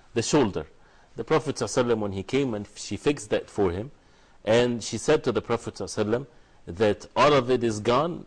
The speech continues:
except the shoulder. The Prophet sallallahu alaihi wasallam corrected what she said by saying, "All of it is kept except the shoulder."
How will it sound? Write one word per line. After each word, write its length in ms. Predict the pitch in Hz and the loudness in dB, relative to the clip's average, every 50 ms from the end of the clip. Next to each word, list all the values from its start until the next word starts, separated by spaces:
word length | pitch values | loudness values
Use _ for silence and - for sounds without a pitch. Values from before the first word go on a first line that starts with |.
| - - | -10 -8
except 720 | 110 - - - - 120 120 117 - - - - - - _ _ - | -8 -8 -6 -2 0 2 2 0 -2 -10 -20 -20 -20 -20 _ _ -14
the 100 | 98 98 | -12 -10
shoulder. 400 | - - 104 90 80 73 - 69 - _ _ - _ _ _ _ _ _ _ - | -6 -2 -2 -2 -4 -6 -12 -18 -20 _ _ -20 _ _ _ _ _ _ _ -14
The 80 | 90 | -14
Prophet 360 | - - 147 151 151 143 123 | -4 0 0 0 0 -2 -4
sallallahu 320 | - - 110 - - 139 135 | -2 -4 -4 0 0 2 2
alaihi 160 | 131 123 110 | 2 0 -2
wasallam 60 | - - | -4 -2
corrected 500 | - 117 135 160 - - - 123 110 104 | 2 4 4 4 2 2 -2 -2 0 0
what 160 | 107 104 - | 0 -2 -2
she 120 | - 98 | -6 -10
said 260 | - - 101 82 67 - - _ _ _ - _ _ _ _ | -8 -8 -8 -8 -8 -12 -18 _ _ _ -20 _ _ _ _
by 140 | 107 101 98 | -2 -2 -2
saying, 520 | - - - 110 104 95 107 127 131 139 - _ _ _ _ _ - _ _ _ _ _ | -2 0 0 2 2 2 0 -2 -6 -10 -16 _ _ _ _ _ -20 _ _ _ _ _
"All 240 | 117 127 147 151 147 | 2 4 4 6 4
of 160 | 143 120 113 | 4 2 0
it 300 | 107 - - - - - - _ _ _ | -2 -4 -4 -12 -20 -20 -20 _ _ _
is 180 | - 98 - - | -10 -10 -8 -6
kept 580 | - - 147 160 - - - - - - - - _ - | 0 2 2 2 2 -2 -10 -20 -20 -20 -20 -18 _ -14
except 360 | 98 - - - 120 101 95 | -12 -10 -2 -2 -2 -2 -2
the 60 | 95 | -6
shoulder." 360 | - - 95 82 73 67 73 | -8 -6 -8 -8 -8 -10 -16